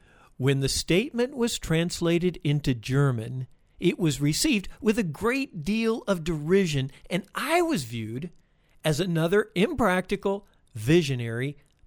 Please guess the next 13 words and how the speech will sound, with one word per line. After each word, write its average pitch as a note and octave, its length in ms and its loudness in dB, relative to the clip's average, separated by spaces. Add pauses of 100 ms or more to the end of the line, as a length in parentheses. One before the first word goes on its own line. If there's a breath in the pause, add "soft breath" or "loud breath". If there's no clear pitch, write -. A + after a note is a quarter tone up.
American." C#3 640 0 (200)
But G#3 140 0
what E3 140 2
happened? B2+ 360 -4 (220)
<laughs> - 220 -10
I C#3+ 40 -4
mean, D#3+ 240 2 (400 loud breath)
G G#3 320 2
M F#3 140 2
didn't E3+ 320 6
triple B3+ 420 2
their C3 200 2
output, D3 420 0